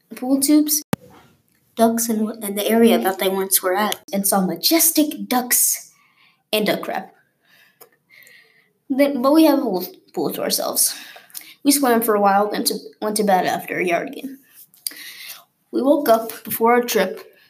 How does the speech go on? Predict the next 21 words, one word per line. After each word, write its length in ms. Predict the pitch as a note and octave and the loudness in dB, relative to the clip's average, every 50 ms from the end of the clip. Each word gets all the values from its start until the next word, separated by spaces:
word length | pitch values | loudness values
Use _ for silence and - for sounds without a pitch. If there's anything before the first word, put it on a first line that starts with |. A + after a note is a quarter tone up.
| _ - | _ -10
and 100 | A#3 A#3 | -6 -2
we 60 | A#3 | 2
were 100 | A#3 A3 | 2 2
told 260 | A3 A3 - D#4 D#4 C4 | 2 4 4 4 4 4
by 120 | C4+ B3 | 4 4
our 160 | A3+ G#3 G#3 | 4 2 0
neighbor 320 | G#3+ A#3 B3 A#3 - F3+ - | 0 -2 -2 -2 -4 -4 -2
that 160 | F#3+ F#3 F#3 | -2 -2 0
there 120 | G3+ G3 | 0 0
was 200 | F#3 F3 F#3 - | 0 0 -2 -2
a 40 | G3+ | 0
strip 640 | F#3+ - - - - - _ - - B3 A#3+ - | 0 -2 -2 -2 -6 -10 _ -8 -6 -6 -6 -8
of 80 | - G3 | -6 -4
stores, 720 | - - - - A#3+ A#3+ A3 - - - - - - - - | -2 -2 0 2 2 0 0 0 0 -2 -2 -2 -4 -8 -8
the 60 | G#3 | -4
Star 300 | G3+ - - A#3 A3 G#3 | -4 0 0 0 0 0
Wars 300 | G#3 G#3 G3+ G#3+ G3+ - | -2 -4 -2 -2 -2 -4
V 180 | G#3 G#3 A3 G#3+ | -2 0 0 2
R 120 | A3 - - | 2 0 -2
touch 320 | - C4+ C4+ C4+ - - | -4 -8 -8 -8 -8 -8
place, 440 | - F#3 - - - - - - - | -6 -6 -6 -4 -4 -4 -6 -6 -8